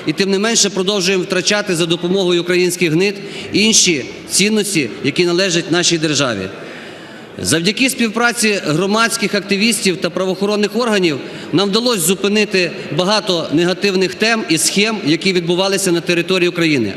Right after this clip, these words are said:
Але хочу звернути вашу увагу на те, що сьогодні відбувається на Волині. Перш за все,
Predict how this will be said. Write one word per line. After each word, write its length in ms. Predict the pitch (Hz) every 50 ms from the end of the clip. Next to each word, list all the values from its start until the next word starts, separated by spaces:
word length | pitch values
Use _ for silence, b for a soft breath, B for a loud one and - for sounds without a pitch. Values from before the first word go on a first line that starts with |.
| -
Але 180 | - 135 165 180
хочу 380 | - 262 269 - 247 233 202 170
звернути 380 | 180 208 196 214 214 208 202
вашу 300 | 185 196 196 185 - 190
увагу 240 | 185 202 208 196 185
на 120 | 180 185
те, 160 | - - 214 202
що 140 | - 190
сьогодні 320 | 165 - 190 190 180 175 175
відбувається 560 | 175 160 160 170 175 175 175 170 170 - 165
на 100 | 160 160
Волині. 360 | 160 165 160 151 123 110 87 - - B B B B B B B B B B -
Перш 180 | - 214 233 208
за 120 | 190 233
все, 320 | 208 - - 185 156 120